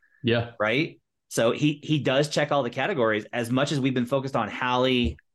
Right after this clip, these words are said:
Speaker 2: Lauri, and Shai, if, like, Shai could get shut down at any point. The Jazz continue to, like, s-, they're not, the Jazz aren't, like, spiraling. It's just, like, a slow glide. It's like a leaf.
Speaker 1: Yeah.
Speaker 2: Like the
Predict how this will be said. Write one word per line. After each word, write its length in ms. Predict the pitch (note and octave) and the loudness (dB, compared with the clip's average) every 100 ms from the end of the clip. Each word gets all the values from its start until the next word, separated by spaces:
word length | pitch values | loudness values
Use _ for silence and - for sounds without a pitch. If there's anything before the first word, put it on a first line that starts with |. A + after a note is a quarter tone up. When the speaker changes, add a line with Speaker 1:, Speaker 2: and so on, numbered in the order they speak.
| - | -6
Speaker 2:
Lauri, 680 | A2 A#2 A#2+ A2+ A2+ G#2 - _ _ _ _ - | 0 2 4 2 -2 -6 -14 _ _ _ _ -4
and 180 | A#2 F#2+ | -2 0
Shai, 680 | - E3 F#3+ G#2+ F#2+ G#2+ - _ _ _ _ - | 0 2 2 2 0 -4 -10 _ _ _ _ -4
if, 220 | A#2+ A2+ - | -4 -2 -2
like, 260 | A#2 - _ _ _ - | -4 -4 _ _ _ -18
Shai 260 | - E2+ | -8 -4
could 160 | - A#2+ | -2 -2
get 140 | C#3 | 0
shut 200 | C#3 E3 | 0 0
down 220 | D3+ F3+ B2 | 2 2 0
at 80 | |
any 180 | G#2+ A2+ | 0 -2
point. 440 | B2 D#3 G#2 E2+ - _ _ _ C3+ | 0 0 0 -6 -14 _ _ _ -2
The 120 | B2 | 0
Jazz 420 | G#2 G2+ B2 C#3 | 0 0 0 0
continue 420 | D3 C#3 C#3 C3+ | 0 0 0 2
to, 80 | B2+ | 2
like, 160 | A2+ A#2 | 2 0
s-, 220 | - - D3 | -6 -10 -2
they're 180 | C3 | 0
not, 380 | C#3+ F3+ - - - _ - | 2 0 -2 -8 -20 _ -2
the 60 | |
Jazz 320 | C3+ F#3+ B3+ | 0 2 2
aren't, 240 | A3+ G3+ C#3 | 4 2 0
like, 200 | B2+ - | -4 -6
spiraling. 920 | - - - F3 D3 B2 A2 G2+ G2+ - | -8 -6 -2 2 4 4 4 0 -2 -4
It's 160 | C3 | -2
just, 140 | D#3+ D#3+ | -2 -2
like, 120 | B2+ | -2
a 60 | |
slow 400 | A#2+ - D3+ C3+ | -2 -2 2 2
glide. 480 | A#2 A2 G#2 F2+ G#1+ | 2 0 0 -2 -6
It's 100 | F#2+ | -6
like 80 | B2 | -2
a 40 | |
leaf. 360 | B2 A#2+ G#2+ A#2 | 0 0 0 0
Speaker 1:
Yeah. 220 | G2 F2 - | 0 0 -2
Speaker 2:
Like 140 | C#3 C#3 | -4 0
the 260 | C3+ C3 | -2 -2